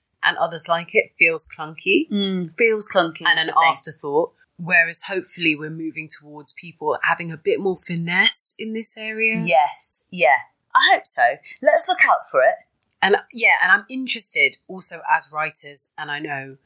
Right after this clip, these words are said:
Speaker 2: Yeah, what
Speaker 1: writers in general, it's a difficult thing. Like, do you write, do you, you, do you go, "This person is from Ghana," and da, da, da, da,
Speaker 2: And
Speaker 1: da?
Speaker 2: also,
Speaker 1: Or do you
Speaker 2: the
Speaker 1: go, "This person can be played by anything, the name could
Speaker 2: The
Speaker 1: potentially be anything"?
Speaker 2: industry generally is behind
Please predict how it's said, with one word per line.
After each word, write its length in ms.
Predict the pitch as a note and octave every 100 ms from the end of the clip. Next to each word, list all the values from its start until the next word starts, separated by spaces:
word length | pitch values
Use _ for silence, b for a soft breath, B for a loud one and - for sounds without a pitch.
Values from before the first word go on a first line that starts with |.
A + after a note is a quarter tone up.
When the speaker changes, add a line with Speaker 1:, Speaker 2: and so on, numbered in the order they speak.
| -
Speaker 2:
Yeah, 180 | C4+ G#3+
what 100 | F#3
Speaker 1:
writers 300 | F#3+ F#3+ E3+
in 120 | E3
general, 480 | F3 F#3+ G3 D3+ -
it's 180 | E3+ -
a 60 | -
difficult 540 | A3 G#3 A#3+ G3+ - -
thing. 200 | A3 F#3+
Like, 220 | C#3+ - -
do 80 | D#3+
you 180 | D#3 D3
write, 360 | D3+ D3+ D3+ - _
do 100 | -
you, 140 | D#3+ D#3
you, 220 | E3+ D#3+ E3+
do 100 | E3
you 60 |
go, 200 | D#3 C#3 -
"This 200 | E3+ -
person 420 | - F3 F3 F3+
is 80 | E3+
from 140 | B3+ A#3+
Ghana," 540 | D4 D4+ G#3 C#3+ B2+
and 220 | - D3+ C#3
da, 80 | D#3
da, 80 | E3
da, 80 | G3+
da, 100 | G3+ D#4
Speaker 2:
And 80 | -
Speaker 1:
da? 60 | -
Speaker 2:
also, 240 | F#4+ - C4+ A#3 D4
Speaker 1:
Or 140 | E3+
do 120 | -
you 320 | F3 E3+ E3+
Speaker 2:
the 80 | E3
Speaker 1:
go, 340 | C#4+ E3 D#3+ D3+
"This 160 | B3 -
person 320 | G3+ G3+ -
can 60 | F#3+
be 100 | F#3+
played 220 | G3 F#3+
by 160 | F#3+
anything, 500 | G3 G#3 F#3+ E3 D3+
the 80 | D3+
name 380 | D3+ E3 F#3+ G3
could 160 | F#3+ F#3
Speaker 2:
The 100 | -
Speaker 1:
potentially 440 | A#3 A#3 - - G3
be 140 | A3
anything"? 520 | B3 A#3+ G#3+ F3 D#3 B3+
Speaker 2:
industry 760 | D4 D4 C#4 - - C#4+ B3+
generally 680 | A#3 A#3 A3 E3+ D#3 D#3 -
is 160 | E3 -
behind 560 | D#3+ - E3 F#3 F3